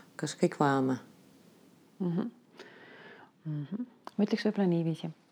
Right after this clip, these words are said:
Speaker 2: Äh, lein vajab märkamist, kuulamist, tunnistamist. Mhm.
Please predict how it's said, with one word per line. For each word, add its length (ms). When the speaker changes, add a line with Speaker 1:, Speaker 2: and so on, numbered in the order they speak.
Speaker 2:
Äh, 220
lein 440
vajab 480
märkamist, 640
kuulamist, 640
tunnistamist. 680
Mhm. 220